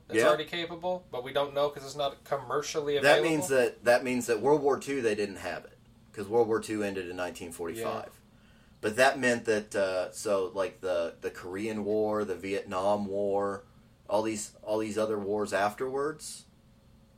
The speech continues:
Speaker 2: they, they had mobile phone capabilities. 'Cause I guarantee that was, that was our military that had it.
Speaker 1: Mm-hmm. Yeah, I'm sure.
Speaker 2: So we were probably the only military on the planet that a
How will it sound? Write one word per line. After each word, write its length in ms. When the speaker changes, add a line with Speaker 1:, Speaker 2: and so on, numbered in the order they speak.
Speaker 2:
they, 360
they 320
had 540
mobile 420
phone 540
capabilities. 960
'Cause 140
I 80
guarantee 440
that 220
was, 260
that 200
was 120
our 120
military 580
that 160
had 240
it. 160
Speaker 1:
Mm-hmm. 180
Yeah, 260
I'm 80
sure. 320
Speaker 2:
So 220
we 180
were 160
probably 520
the 260
only 300
military 600
on 140
the 80
planet 600
that 160
a 80